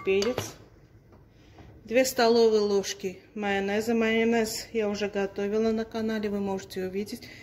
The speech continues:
Две столовые ложки майонеза, две столовые ложки сметаны, два яйца, восемьсот, э, извините, восемьдесят грамм сыра, чёрный перец,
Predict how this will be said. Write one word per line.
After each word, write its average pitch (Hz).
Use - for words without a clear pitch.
Две 214
столовые 226
ложки 196
майонеза, 214
две 208
столовые 185
ложки 180
сметаны, 214
два 233
яйца, 196
восемьсот, 220
э, 196
извините, 196
восемьдесят 196
грамм 185
сыра, 220
чёрный 202
перец, 214